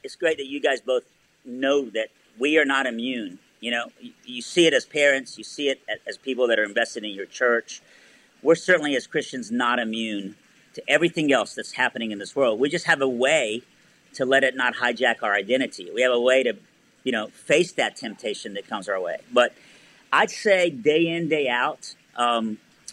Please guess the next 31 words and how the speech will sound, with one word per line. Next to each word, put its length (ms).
the 80
number 420
one 460
thing 400
that 200
we 240
deal 320
with 400
with 240
our 140
young 260
ladies 600
is 100
self-image. 920
I 80
think 240
there's 200
the 100
spirit 340
of 100
comparison 800
where 120
they're 140
constantly 680
feeling 360
less 280
than 420
because 360
they 120
see 220
people's 720